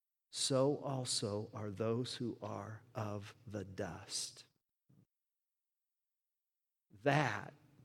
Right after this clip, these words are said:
church family, is the story of each and every one of the one hundred and thirty funerals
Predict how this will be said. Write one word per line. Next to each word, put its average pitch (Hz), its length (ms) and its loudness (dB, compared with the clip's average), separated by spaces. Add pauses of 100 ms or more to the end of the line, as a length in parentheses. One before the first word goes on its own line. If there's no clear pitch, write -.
(160)
church - 400 -10
family, 127 480 -4 (1500)
is 113 240 0
the 113 100 -4
story 160 840 2 (600)
of 113 120 -2 (140)
each 151 300 4
and - 160 -2
every 135 260 2
one 117 240 0
of 98 60 -4
the 101 80 -4
one 117 240 0
hundred 120 340 -4
and 98 140 -10
thirty 120 260 -2
funerals 101 680 -6